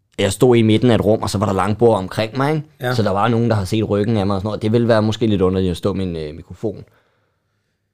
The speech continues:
Speaker 1: Øh.
Speaker 2: Ja, måske, men så vil, ja, ja, det er rigtigt nok, men jeg synes,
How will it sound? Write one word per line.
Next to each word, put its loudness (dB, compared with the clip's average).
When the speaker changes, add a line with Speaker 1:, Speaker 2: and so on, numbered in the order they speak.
Speaker 1:
Øh. -4
Speaker 2:
Ja, 4
måske, 4
men 2
så 4
vil, 0
ja, 2
ja, 2
det -6
er 0
rigtigt 2
nok, 2
men 2
jeg 2
synes, -4